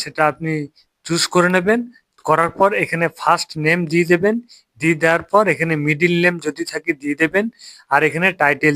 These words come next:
দিয়ে দেবেন। তারপরে এখানে আধার নাম্বার কিন্তু দিয়ে দিতে হবে। তারপরে এখানে দেখুন এজ, বয়সটা কিন্তু এখানে উল্লেখ করে দিতে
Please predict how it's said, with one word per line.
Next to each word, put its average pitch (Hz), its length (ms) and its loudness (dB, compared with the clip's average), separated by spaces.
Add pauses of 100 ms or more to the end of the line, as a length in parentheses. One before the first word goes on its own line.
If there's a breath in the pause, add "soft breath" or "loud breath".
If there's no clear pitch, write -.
দিয়ে 135 180 -6
দেবেন। 110 240 -8 (420 soft breath)
তারপরে 143 380 0
এখানে 185 240 -2 (240)
আধার 143 260 -2 (160)
নাম্বার 151 300 0 (100)
কিন্তু 180 240 -8 (360)
দিয়ে 156 200 0
দিতে 135 260 -4
হবে। 107 220 -8 (460 loud breath)
তারপরে 143 360 2
এখানে 175 260 -2
দেখুন 214 220 0 (320)
এজ, 143 140 0 (440 soft breath)
বয়সটা 143 540 0
কিন্তু 175 280 -4
এখানে 180 220 -2 (100)
উল্লেখ 151 220 2 (140)
করে 139 200 2
দিতে 127 160 -8